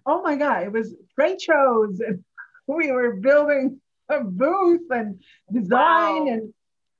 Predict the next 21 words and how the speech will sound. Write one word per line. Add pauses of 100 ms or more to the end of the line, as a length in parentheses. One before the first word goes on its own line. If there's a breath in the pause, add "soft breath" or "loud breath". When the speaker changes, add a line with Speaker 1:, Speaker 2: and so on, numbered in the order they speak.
Speaker 1:
and
yes,
and
all
the,
the (160)
production
around
it. (240)
Um, (840)
and (600)
I
didn't
have (200)
time
to
think. (1120)
I,
I
was
working,